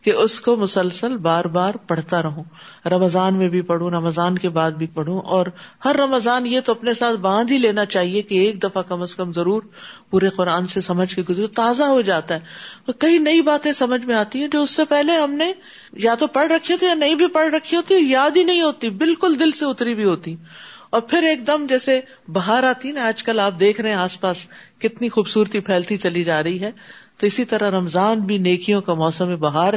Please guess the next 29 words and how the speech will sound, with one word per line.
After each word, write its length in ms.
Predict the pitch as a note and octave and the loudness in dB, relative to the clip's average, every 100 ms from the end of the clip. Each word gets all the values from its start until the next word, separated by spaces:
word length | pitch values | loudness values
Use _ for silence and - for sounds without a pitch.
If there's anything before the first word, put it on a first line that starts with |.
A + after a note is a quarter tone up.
| G#3 | -4
ہے، 100 | A#3 - - - - | -8 -10 -20 -20 -10
اور 200 | - G#3 F#3 E3 | -2 0 0 0
یہ 140 | A#3 | 0
بہار 380 | F#3 F3+ G#3+ A3+ | 2 0 2 2
اپنے 300 | A3+ A3 G#3+ | 0 -2 -2
جوبن 460 | D#3 G3+ G#3 C#4 | 2 2 2 0
پہ 120 | C4+ C4 | 0 0
پہنچتی 540 | G3+ G#3+ G#3 A#3+ A3 | 2 0 0 -2 0
ہے 60 | G3+ | 2
جب 180 | G3 F3+ | 0 0
انسان 420 | F3+ G3 F#3+ G3 | -2 0 -2 -2
قرآن 440 | F#3+ E3+ F3 G#3+ | -2 0 2 0
سے 140 | G#3+ F#3 | 0 -2
تعلق 460 | F3+ E3 E3+ F3 | 0 0 0 -4
قائم 240 | F3 E3+ F#3 | -2 -2 -2
کرتا 300 | D#3+ - G3 | -4 -2 -4
ہے، 60 | - - - - - | -4 -12 -20 -18 -2
اور 140 | A3 | 0
وہ 180 | G#3 B3 | 2 2
بھی 140 | A3+ | 4
سمجھ 460 | C#4+ - A#3 B3+ - | 0 2 2 0 0
کے 120 | G#3+ | 0
جب 200 | F3 F3+ E3 - | 2 0 -4 -10
اس 180 | E3+ | -8
کو 100 | - | -4
پڑھتا 360 | F3 E3+ D#3+ F#3 | -2 -2 0 0
یا 140 | E3+ | 0
سنتا 400 | D#3+ F3+ D#3+ D#3 | 0 0 0 -2
ہے۔ 120 | C#3+ | -4